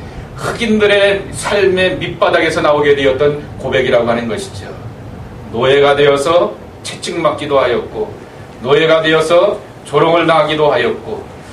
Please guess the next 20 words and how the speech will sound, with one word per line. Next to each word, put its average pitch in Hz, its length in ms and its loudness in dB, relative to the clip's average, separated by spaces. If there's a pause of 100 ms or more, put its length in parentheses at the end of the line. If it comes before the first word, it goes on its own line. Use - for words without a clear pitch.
(180)
노예가 165 460 4
되어서 170 640 2
별의별 - 720 -2 (200)
그와 160 260 2
같은 165 280 -2 (200)
아픔도 160 500 -2
있게 160 260 0
되었지만은 123 840 -2 (500)
그들의 156 460 2 (320)
이백 160 320 0
년, 165 380 2
삼백 208 500 0
년 180 180 2
된 180 260 2 (360)
오래된 160 680 2
신앙 196 440 0
고백이 160 320 2
바로 147 460 4 (360)
하나님은 160 380 2
언제나 139 520 2